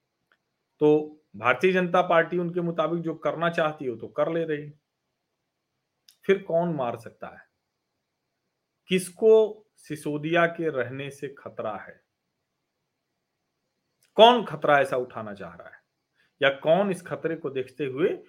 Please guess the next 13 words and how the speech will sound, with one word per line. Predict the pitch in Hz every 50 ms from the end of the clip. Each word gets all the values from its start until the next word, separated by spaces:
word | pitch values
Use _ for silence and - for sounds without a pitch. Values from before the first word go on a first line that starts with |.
| _ _ _ -
उस | 123 - -
खतरे | - 143 123 - 151 151 165 170
को | 170 170 - 143 143 - _ _ _ _ -
खत्म | - 185 196 190 185 - 147 123
कर | - - 107
देना | 95 101 98 92 90
चाह | 87 - - - - -
रहा | - -
है? | - - _ _ _ _ _ _ _ _ _ _ _ _ _ _ _ _ _ _ _ _ _ _ _ _ _ -
ये | 127 139
ऐसा | 147 151 151 147 - 202 190
सवाल | 185 - 165 151 151 160 180 180 160
है | 143 156 202 - - _